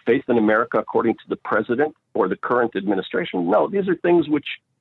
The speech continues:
are pretty, I wouldn't say eternal, but they're, they're pretty much, uh, solid and don't change, because the ties between the two countries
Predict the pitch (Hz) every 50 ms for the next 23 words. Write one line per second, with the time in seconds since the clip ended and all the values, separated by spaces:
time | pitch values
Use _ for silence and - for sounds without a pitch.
0 | _ _ _ _ - - - - - - 226 214 208 214 202 196 196 190 - 160
1 | 180 208 208 170 165 - - 160 - 135 131 - - - 160 147 135 110 95 92
2 | 101 104 - - 113 113 - - 104 113 113 113 - _ _ _ - 185 180 175
3 | 170 160 156 151 - - - - 135 131 131 120 123 120 110 117 - _ _ -
4 | - 147 151 156 180 185 160 - - _ - - 123 123 123 160 156 156 - -
5 | - - 156 135 120 104 98 90 - - - - _ _ _ _ _ _ _ _
6 | - 135 - 143 123 123 120 104 120 123 113 110 - _ - - - 160 160 160
7 | 143 120 120 120 113 - - 131 131 117 110 - - 123 - - 123 139 139 -
8 | 123 101 104 104